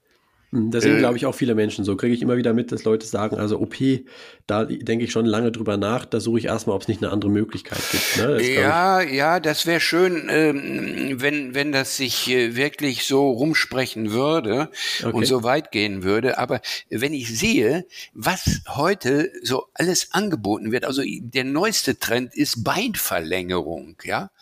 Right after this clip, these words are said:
Speaker 2: Also die
Speaker 1: Mhm.
Speaker 2: Leute lassen sich die Beine jetzt verlängern mit einer aufwendigen O P, um größer zu werden. Äh, das ist ein kosmetischer Aspekt. Die lassen sich das, äh, die, die, die Knochen des Gesichtes, also des Schädels,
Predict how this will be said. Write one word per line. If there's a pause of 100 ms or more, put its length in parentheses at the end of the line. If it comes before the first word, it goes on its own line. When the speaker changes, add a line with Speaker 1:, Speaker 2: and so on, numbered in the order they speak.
(280)
Speaker 2:
Also
die
Speaker 1:
Mhm.
Speaker 2:
Leute
lassen
sich
die
Beine
jetzt
verlängern
mit
einer
aufwendigen
O
P,
um
größer
zu
werden. (420)
Äh,
das
ist
ein
kosmetischer
Aspekt.
Die
lassen
sich
das,
äh,
die,
die, (280)
die
Knochen
des
Gesichtes,
also
des
Schädels,